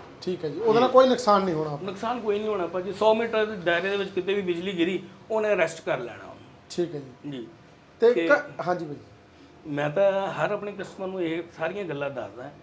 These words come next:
Speaker 2: ਇੱਕ ਹੁਣ ਸਾਡੇ ਪਿੰਡ ਦਾ ਗੁਰਦੁਆਰਾ ਸਾਹਿਬ ਹੈਗਾ, ਅ, ਆਰਮੀ ਨਿਕਲੇ ਫੇਸ ਵਨ ਦਾ, ਉੱਥੇ ਕੋਈ ਇਲੈਕਟ੍ਰੀਸ਼ੀਅਨ ਹੋਰਾਂ ਨੇ ਬੁਲਾ ਕੇ ਕੰਮ ਕੁਮ ਕਰਾਇਆ। ਪਿੱਛੇ ਕਾਫੀ ਪ੍ਰੋਬਲਮ ਦੇ ਵਿੱਚ ਉਹ ਰਹੇ ਨੇ ਕਿ ਯਾਰ ਸਾਨੂੰ ਬੜੀ ਦਿੱਕਤ ਆ ਰਹੀ ਆ।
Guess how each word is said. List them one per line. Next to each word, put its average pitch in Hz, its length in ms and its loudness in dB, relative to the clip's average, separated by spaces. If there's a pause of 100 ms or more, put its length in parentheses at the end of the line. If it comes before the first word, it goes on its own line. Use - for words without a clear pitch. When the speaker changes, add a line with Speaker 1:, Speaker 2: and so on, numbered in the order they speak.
(420)
Speaker 2:
ਇੱਕ 170 160 -8
ਹੁਣ 185 260 -6
ਸਾਡੇ 151 280 -4
ਪਿੰਡ 151 240 -8
ਦਾ 180 120 -4
ਗੁਰਦੁਆਰਾ 151 460 -6
ਸਾਹਿਬ 135 300 -8
ਹੈਗਾ, 123 380 -8 (680)
ਅ, - 40 -10
ਆਰਮੀ 123 240 -10
ਨਿਕਲੇ 135 240 -12
ਫੇਸ 131 300 -12
ਵਨ 113 200 -12
ਦਾ, 147 120 -10 (840)
ਉੱਥੇ 160 420 -2
ਕੋਈ 156 120 -6
ਇਲੈਕਟ੍ਰੀਸ਼ੀਅਨ 147 580 -10
ਹੋਰਾਂ 139 260 -6
ਨੇ 143 100 -8
ਬੁਲਾ 123 240 -8
ਕੇ 131 140 -10
ਕੰਮ 120 280 -12
ਕੁਮ 135 200 -12
ਕਰਾਇਆ। 120 280 -10
ਪਿੱਛੇ 143 260 -12
ਕਾਫੀ 202 260 -4
ਪ੍ਰੋਬਲਮ 170 420 0
ਦੇ 185 80 2
ਵਿੱਚ 175 200 2
ਉਹ 175 100 4
ਰਹੇ 139 240 0
ਨੇ 127 120 -4 (580)
ਕਿ 170 60 -2
ਯਾਰ 160 580 2
ਸਾਨੂੰ 151 220 -4
ਬੜੀ 156 160 -4
ਦਿੱਕਤ 143 380 -6
ਆ 127 100 2
ਰਹੀ 131 200 -6
ਆ। 175 80 -10